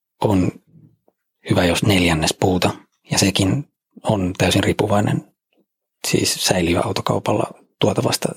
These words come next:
liimamäärästä, pohjaisia liimoja. Niin,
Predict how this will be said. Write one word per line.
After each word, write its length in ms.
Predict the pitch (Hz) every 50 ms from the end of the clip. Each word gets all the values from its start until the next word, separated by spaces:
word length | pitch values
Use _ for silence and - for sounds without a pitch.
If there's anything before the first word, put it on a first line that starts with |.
| - _ _ _ - -
liimamäärästä, 760 | - 90 90 87 - - - - - - - - - - - _ _ - - - - - -
pohjaisia 380 | - 127 127 - - - - -
liimoja. 320 | - 123 127 - - - - _ _ _ - - - - - - - - - - _ _ -
Niin, 420 | 101 90 87 85 82 - - _